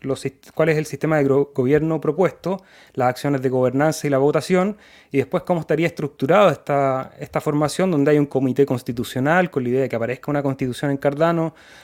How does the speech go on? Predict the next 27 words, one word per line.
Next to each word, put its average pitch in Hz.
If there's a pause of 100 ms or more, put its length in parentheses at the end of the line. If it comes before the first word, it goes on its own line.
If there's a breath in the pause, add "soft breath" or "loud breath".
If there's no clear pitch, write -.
los 131
representantes, 147
que 151
es 143
algo 143
que 131
ya 139
hemos 139
discutido 127
en 147
estos 143
programas, 147
que -
son 139
los 127
D-Reps, 139 (240 soft breath)
y 202
los 208
operadores 156
de 156
pool, 156
que 165
al 139
momento 131
de 135
actualizar 131
sus -